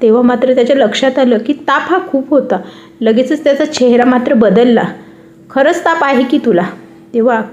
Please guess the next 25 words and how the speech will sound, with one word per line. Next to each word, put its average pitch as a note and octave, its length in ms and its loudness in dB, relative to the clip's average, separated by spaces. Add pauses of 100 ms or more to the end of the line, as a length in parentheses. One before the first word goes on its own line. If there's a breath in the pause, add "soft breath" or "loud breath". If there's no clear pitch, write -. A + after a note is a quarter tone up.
(160)
काहीही C4 420 0
ती F4 160 2
न C#4+ 200 4
बोलता A3+ 400 2
शांत B3 440 0
झाली. A#3 320 0 (500 loud breath)
आजारी C#4 380 2
असूनही D4 560 2
स्वतःला C#4+ 440 0
सिद्ध D4 440 0
करावं D4 360 2
लागतं, A#3+ 420 -2 (480 loud breath)
हाच - 300 -4
तर D#4+ 100 0
विचार C4+ 360 0 (100)
तिच्या C#4+ 200 0
मनात B3 360 4
येऊन B3+ 380 2
खूप F4 220 -2
दुःखी - 380 0
झाला. B3 300 0 (640 loud breath)
सासू B3 380 -2
मात्र E4 260 0
बेडरूमच्या C#4 500 2
दारात A#3 340 0